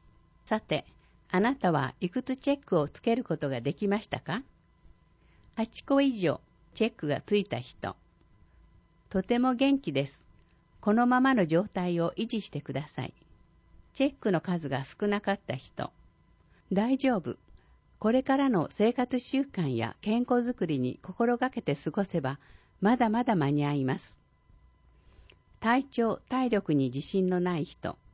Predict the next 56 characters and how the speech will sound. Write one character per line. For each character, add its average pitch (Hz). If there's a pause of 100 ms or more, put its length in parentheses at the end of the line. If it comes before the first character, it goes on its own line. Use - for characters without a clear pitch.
(680)
ま 208
ず 170
は、 160 (320)
今 247
よ 180
り 151
も 135
悪 254
く 185
な 151
ら 190
な 214
い 156
よ 139
う 123
に 135
し、 - (680)
無 240
理 269
の 180
な 190
い 160
範 180
囲 135
で、 131 (380)
今 220 (160)
で 170
き 269
る 254
こ 160
と 135
を 139
続 202
け 175
て 147
重 208
症 247
化 220
を -
予 165
防 160
し -
ま 151
し -
ょ 120
う。 - (1500)
健 233
康 226
は 202
生 240
活 254
の 247
基 214
本 196
で 175
す。 -